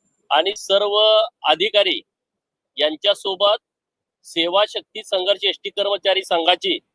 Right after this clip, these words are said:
बैठक माननीय सदाभाऊ खोत, मी आणि आमचे सगळे, अ, पदाधिकारी यांच्या उपस्थितीमध्ये पार पडली.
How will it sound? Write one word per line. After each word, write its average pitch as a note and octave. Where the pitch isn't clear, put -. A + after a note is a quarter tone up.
बैठक D#3+
माननीय D#3+
सदाभाऊ F#3
खोत, G3
मी F#3
आणि F#3+
आमचे F#3
सगळे, F#3+
अ, E3
पदाधिकारी F#3
यांच्या D#3+
उपस्थितीमध्ये F#3
पार F3
पडली. D#3+